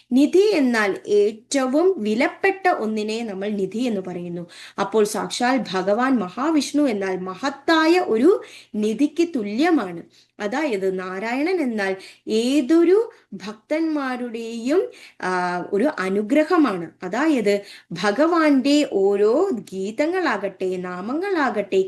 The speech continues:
കീർത്തനങ്ങളാകട്ടെ, വേദങ്ങളാകട്ടെ, ഉപനിഷത്തുകളാകട്ടെ, എന്ത് തന്നെ നമ്മൾ അത്, ആ, പറഞ്ഞാലും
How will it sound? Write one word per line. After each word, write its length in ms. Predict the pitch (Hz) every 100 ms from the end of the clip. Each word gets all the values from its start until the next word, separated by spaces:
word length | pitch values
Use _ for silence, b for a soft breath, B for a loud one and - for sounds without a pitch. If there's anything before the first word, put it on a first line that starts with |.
| 190
കീർത്തനങ്ങളാകട്ടെ, 1120 | 254 294 311 370 381 370 269 214 202 196 190
വേദങ്ങളാകട്ടെ, 960 | 185 185 196 240 247 254 254 262 262 349
ഉപനിഷത്തുകളാകട്ടെ, 1080 | 370 214 320 370 381 339 294 233 190 185 190 180 B B -
എന്ത് 520 | 226 262 302 381 349
തന്നെ 260 | 330 339 381
നമ്മൾ 380 | 277 240 240
അത്, 320 | 214 220 381 392 b b -
ആ, 360 | 202 190 185 180 202
പറഞ്ഞാലും 720 | 196 247 330 285 196 190